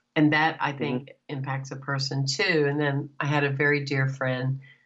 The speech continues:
Speaker 1: die that then would communicate with me and still does.
Speaker 2: Oh.
Speaker 1: So,
Speaker 2: Hmm.
Speaker 1: you know, when something like that happens in your life, too, you do, you certainly have to expand your reality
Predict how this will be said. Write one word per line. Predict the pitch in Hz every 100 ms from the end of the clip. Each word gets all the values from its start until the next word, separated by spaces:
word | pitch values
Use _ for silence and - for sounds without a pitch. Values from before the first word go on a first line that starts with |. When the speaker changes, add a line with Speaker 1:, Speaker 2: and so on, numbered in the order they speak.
| _ _ 147
Speaker 1:
die | 143 135 135 131 131
that | 131 127 -
then | 143 143 143
would | 135 135
communicate | 147 135 147 143 131 117
with | - 135
me | - - 135 - -
and | 147 135
still | - 147
does. | 131 139 135 80 135
Speaker 2:
Oh. | 156 - _ _ - -
Speaker 1:
So, | - 185 170 160
Speaker 2:
Hmm. | 151 143 104 - _ _
Speaker 1:
you | 196
know, | 180 165
when | 175 175 160
something | - 196 185 180 156
like | 151 151
that | 196
happens | 214 180 165 165 160
in | 156
your | 156 151
life, | 143 143
too, | 139 180 165 160 160
you | 170 156
do, | 165 175 175 170 -
you | - 156
certainly | - - - 202 180 170
have | 165 160
to | 156
expand | 143 - - 147 147 143 143 139 - - - _ -
your | 160 156 147 139
reality | 139 147 143 147 156 151 143 139 135 139